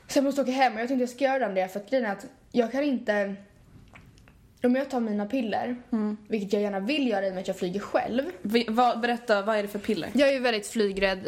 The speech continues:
Speaker 1: på den nivån att jag äter lugnande, alltså jag dro-, jag tar droger.
Speaker 2: Mm.
Speaker 1: Alltså,
Speaker 2: Alltså verkligen
Speaker 1: utskrivna.
Speaker 2: lugnande piller, liksom.
Speaker 1: Ja, jag har fått utskrivet av läkare, så det är inte något så här jag hittat på gatan typ. Men
Speaker 2: <laughs> What the fuck?
Speaker 1: <laughs> jag bara, Blocket, "Hej, lugnande tack."
Speaker 2: Nej, men det är inte så här lite Ipren, typ.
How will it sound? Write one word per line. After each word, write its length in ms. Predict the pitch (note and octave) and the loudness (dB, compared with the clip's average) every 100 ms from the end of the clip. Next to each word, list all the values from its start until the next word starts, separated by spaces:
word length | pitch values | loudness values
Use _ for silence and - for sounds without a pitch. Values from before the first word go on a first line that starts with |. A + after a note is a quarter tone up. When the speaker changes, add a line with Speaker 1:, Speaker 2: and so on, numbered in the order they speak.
| - - | -8 -2
Speaker 1:
på 100 | G#3 | 0
den 180 | G3+ | 2
nivån 340 | G3 G3 F#3+ F#3+ | 0 0 0 0
att 120 | F#3+ | 2
jag 120 | F#3 | 2
äter 220 | F#3 - | 2 -2
lugnande, 680 | G3+ G3+ F#3+ G3 F#3+ F#3 F#3+ - | 0 0 0 0 0 0 -2 -2
alltså 160 | G3+ G3+ | 0 2
jag 180 | G3 F#3 | 0 -2
dro-, 280 | F#3+ G3 | -2 0
jag 220 | F#3+ G3 G3 | 0 -2 -2
tar 100 | F#3+ | -4
droger. 840 | F#3+ E3+ E3+ F3+ F#3+ G3 - F#3+ | 0 0 -2 -4 -2 -2 -2 -4
Speaker 2:
Mm. 140 | - G#3 | -2 -2
Speaker 1:
Alltså, 200 | F#3 - F3 | 0 0 2
Speaker 2:
Alltså 160 | A#3 A3 | 2 2
verkligen 300 | G#3 G#3 A#3 | 2 2 2
Speaker 1:
utskrivna. 240 | G#3 F#3 | 2 0
Speaker 2:
lugnande 220 | F#3+ F3+ | -2 -2
piller, 320 | F3+ F#3+ E3+ - | 0 -2 -2 -4
liksom. 220 | G3+ G#3+ | -2 2
Speaker 1:
Ja, 160 | G#3 F#3+ - | 2 0 0
jag 140 | A3 | 0
har 80 | G#3+ | 0
fått 180 | G#3+ G#3 | 0 -2
utskrivet 360 | G3+ G3+ F#3+ | 0 0 0
av 100 | F#3 | 0
läkare, 380 | F#3+ F#3 - E3+ | 2 0 -2 -4
så 120 | - | -2
det 80 | G3 | 0
är 20 | |
inte 180 | F#3+ F#3+ | 0 -2
något 120 | F3+ | -2
så 100 | - | 0
här 140 | F3 F3 F3+ - | -2 -2 -6 -6
jag 80 | F#3 | -4
hittat 200 | F3 F3 | -2 -2
på 80 | F3+ | 0
gatan 420 | F3 F3 F3+ F3+ | -2 -2 -4 -4
typ. 180 | - - | -4 2
Men 100 | D4+ | 2
Speaker 2:
<laughs> 80 | |
What 20 | D#4+ | 2
the 720 | - - G4 A4+ - - - | -2 -2 2 2 0 0 4
fuck? 100 | F#4+ F#4 D4 C4+ C4 | 6 4 0 2 4
Speaker 1:
<laughs> 60 | |
jag 100 | C4+ | 4
bara, 140 | G#3 C3 A#3 B3+ - - | 2 0 0 -2 -8 -4
Blocket, 580 | G#3+ A#3 - A3 G#3 C#4 - | 2 2 2 -2 -2 -4 0
"Hej, 220 | C4 C#4 A#3 B3 A#3 | 2 2 0 -2 0
lugnande 220 | G#3+ G#3+ G#3+ | 0 0 2
tack." 40 | |
Speaker 2:
Nej, 160 | A#3+ A3+ | 2 2
men 100 | G#3+ | 2
det 60 | |
är 20 | A3 | 2
inte 160 | G#3+ | 2
så 100 | G#3+ | 2
här 60 | G3 | 0
lite 220 | G3 G3 | 2 0
Ipren, 540 | G3 G#3+ G#3+ F3 D3 | 0 0 2 2 2
typ. 100 | A#3 | 2